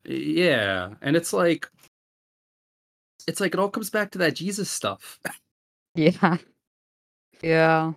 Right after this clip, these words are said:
Speaker 2: and that's, that's, that's my issue with that, and that's my issue with any kind of, like, special or movie is if it gets into the Jesus-y territory,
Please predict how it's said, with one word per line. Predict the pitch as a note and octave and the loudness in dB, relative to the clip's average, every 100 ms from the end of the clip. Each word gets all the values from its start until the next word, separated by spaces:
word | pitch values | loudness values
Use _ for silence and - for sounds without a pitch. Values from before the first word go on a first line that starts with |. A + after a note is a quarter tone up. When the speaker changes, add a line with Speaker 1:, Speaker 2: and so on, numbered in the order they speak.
| - | -10
Speaker 2:
and | - D3+ | -6 -4
that's, | D#3 - - | -4 -6 -10
that's, | - E3 - - - | 0 0 -2 -12 -6
that's | D#3+ D#3+ D#3 | -4 -4 -2
my | C#3+ C#3 | 0 0
issue | C#3+ - C#3+ | -2 -2 -2
with | D3+ | 0
that, | D#3 D3 - | 2 2 4
and | D#3+ | 2
that's | E3 - | 2 4
my | F3+ | 2
issue | E3 D#3 | 4 2
with | D3 - - | 0 -2 -10
any | - D#3 | -4 -2
kind | C#3+ D#3+ | -2 -2
of, | D3 | 0
like, | C#3 - D3 - - | 2 2 0 -6 -16
special | - - - D#2+ - - D#2+ | -16 -16 -2 0 0 -4 -4
or | D#3+ | -4
movie | D3+ D3 D3 C#3+ C#3+ | -4 -4 -4 -4 -4
is | - | -6
if | - E3 | -6 -2
it | |
gets | D#3+ E3+ - | 0 -2 -2
into | F#3 | -6
the | E3 | -6
Jesus-y | D#3+ D3 C#3 C#3+ C#3+ - | -6 -6 -6 -6 -6 -8
territory, | - D#3+ - - D#3 - - | -6 -4 -4 -4 -4 -4 -4